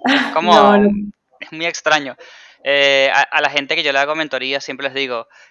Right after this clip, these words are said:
Speaker 1: que si un usuario te dio una review mala de algo, no importa, pónganlo y después, obviamente, lo interesante es que digas qué hiciste a partir de eso, ¿no? Tipo,
Speaker 2: Claro.
Speaker 1: te di-, te dijeron que, no sé, que no consiguieron tal botón. Bueno, ok, ¿y qué hiciste a partir de eso?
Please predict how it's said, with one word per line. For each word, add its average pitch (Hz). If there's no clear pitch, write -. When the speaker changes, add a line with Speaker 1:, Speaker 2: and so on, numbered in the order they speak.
Speaker 1:
que 131
si -
un 139
usuario 147
te 147
dio 135
una 143
review 127
mala 135
de 127
algo, 135
no 131
importa, 131
pónganlo 151
y 147
después, 131
obviamente, 147
lo 147
interesante 131
es 143
que 143
digas 143
qué 170
hiciste 175
a 127
partir 127
de 131
eso, 123
¿no? 123
Tipo, -
Speaker 2:
Claro. 196
Speaker 1:
te 143
di-, 147
te 156
dijeron 165
que, 135
no 135
sé, 127
que 135
no 135
consiguieron 147
tal 151
botón. 135
Bueno, 127
ok, 135
¿y 127
qué 143
hiciste 165
a -
partir 135
de 135
eso? -